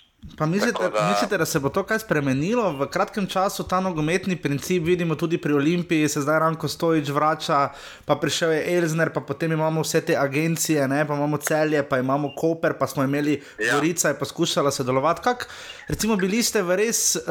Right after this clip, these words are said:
Speaker 1: nogometno rahlo tudi eksotičnih državah, kot so Moldavija, Albanija in tako
Speaker 2: Ja.
Speaker 1: naprej, ne.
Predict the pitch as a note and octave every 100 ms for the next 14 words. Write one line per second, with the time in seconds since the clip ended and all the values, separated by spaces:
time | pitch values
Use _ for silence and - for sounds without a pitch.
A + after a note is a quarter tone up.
0 | D#3 D3+ D3 D#3 E3 D3+ E3 G#3+ G#3+ F#3+
1 | E3+ F#3+ A3+ - F3 F3+ F3+ D3 E3+ F#3
2 | E3+ - C3 A#2+ C3+ D#3+ D#3 - C#3+ -
3 | C3 B2+ B2 C#3 C#3+ C#3 B2+ B2 B2 C3
4 | C#3+ C3+ A#2+ A2+ A2 A2+ A2 - D3+ C#3